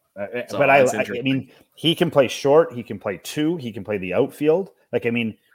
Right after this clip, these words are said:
Speaker 1: he is Whit Merrifield w-, with a, with a, that is hits home runs.
Speaker 2: With power. <laughs>
Speaker 1: Yeah.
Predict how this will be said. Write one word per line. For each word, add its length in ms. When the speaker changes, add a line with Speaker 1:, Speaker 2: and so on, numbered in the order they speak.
Speaker 1:
he 300
is 380
Whit 180
Merrifield 720
w-, 420
with 360
a, 320
with 160
a, 80
that 200
is 160
hits 280
home 200
runs. 240
Speaker 2:
With 160
power. 380
<laughs> 180
Speaker 1:
Yeah. 300